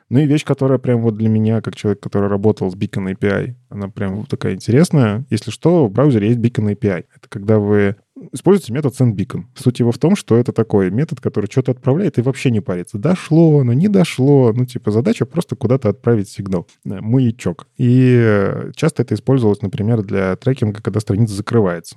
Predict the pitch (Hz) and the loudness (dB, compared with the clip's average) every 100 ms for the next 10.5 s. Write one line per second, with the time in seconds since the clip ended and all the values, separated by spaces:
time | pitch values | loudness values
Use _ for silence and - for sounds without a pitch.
0 | _ 117 98 120 247 - - 143 160 - | _ -8 -2 2 0 0 -2 0 0 -4
1 | - 113 104 98 95 - 107 107 - 113 | -2 0 0 -2 -6 -4 -4 -4 -6 -4
2 | 208 240 170 - 127 113 107 107 104 110 | -2 0 -2 -2 -2 0 -4 -6 -4 -4
3 | 123 107 92 95 92 104 - 101 98 92 | -2 0 0 -2 -2 -6 -8 -6 -6 -8
4 | 90 - 92 92 - 113 95 95 - 147 | -10 -8 -8 -6 -8 -6 -6 -8 -6 -4
5 | 220 196 82 - - 113 110 117 131 127 | -2 0 0 -2 -10 -6 -4 -4 -4 -4
6 | 113 190 123 139 135 - 127 131 107 98 | -2 0 0 -2 -2 -2 -4 -4 -4 -4
7 | 110 110 101 - _ _ _ _ 147 - | -4 -2 -2 -6 _ _ _ _ -14 -14
8 | - - 113 101 101 104 113 117 - - | -20 -14 -10 -6 -6 -6 -6 -6 -6 -4
9 | 98 90 113 117 165 233 190 - - 156 | -4 -4 -6 -2 0 0 0 -4 -4 -4
10 | - 139 131 127 | -2 -4 -2 -6